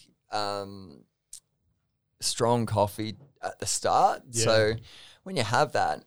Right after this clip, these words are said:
Speaker 1: and you, there were nights where I'd sort of just book out the night and be like, "I did," which is what I've done before in, in making drinks, you know, like, you go, "Well, I'll just stay here until it's done." But staying there till it's done when you have a normal drink,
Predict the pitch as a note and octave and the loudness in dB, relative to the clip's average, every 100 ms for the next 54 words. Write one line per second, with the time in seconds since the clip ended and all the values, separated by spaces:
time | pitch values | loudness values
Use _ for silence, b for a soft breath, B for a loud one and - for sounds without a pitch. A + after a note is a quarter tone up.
0 | - C#3 C3+ C3 - _ E3+ F3+ B2+ G#2 | -10 -6 -6 -8 -12 _ -8 -6 -4 -2
1 | A2 A#2 - G#2 G2 F#2+ F#2+ - - G2 | -2 -4 -2 0 0 0 -2 -6 -10 -8
2 | G2 G2 - _ - G2+ - _ _ _ | -6 -8 -14 _ -12 -10 -10 _ _ _
3 | _ _ _ _ _ _ _ _ _ - | _ _ _ _ _ _ _ _ _ -8
4 | G#2+ G#2 F2+ G#2 F#2+ A2 B2 - F#2+ F#2+ | -2 2 2 0 0 2 2 0 -4 -6
5 | - - - A2 B2+ - B2+ B2+ A2+ - | -6 -10 -10 -8 -8 -10 -10 -8 -6 0
6 | A2 G#2 G#2 G2 G2+ C3 C3+ G2+ F#2+ G2 | 0 2 -2 -4 0 2 2 -2 -8 -10
7 | F#2+ F#2+ F#2 F#2+ F#2+ A#2+ - F#2+ G2+ A2+ | -8 -8 -10 -8 -6 -6 -4 -2 -2 -2
8 | G#2 B B B B B - G#2+ G2+ G2+ | -6 B B B B B -4 0 2 2
9 | - B2 A#2+ A#2 F#2+ G#2 G#2+ F#2+ F#2+ F#2+ | 2 2 2 0 2 2 2 0 -2 -4
10 | - - A#2 A#2 - - _ _ _ _ | -4 -2 -2 -4 -14 -20 _ _ _ _
11 | _ _ _ B2 - - _ _ _ _ | _ _ _ 2 2 -2 _ _ _ _
12 | - - C3+ D3+ C#3+ B2+ B2 G2+ - G#2 | -4 0 0 0 -4 -2 -2 -2 -2 -2
13 | A2 G#2+ G2 G2 F#2 F#2+ G2 G2+ A2+ A#2 | -2 -4 -8 -8 -8 -10 -10 -8 -6 -2
14 | D3+ G3+ | -2 -2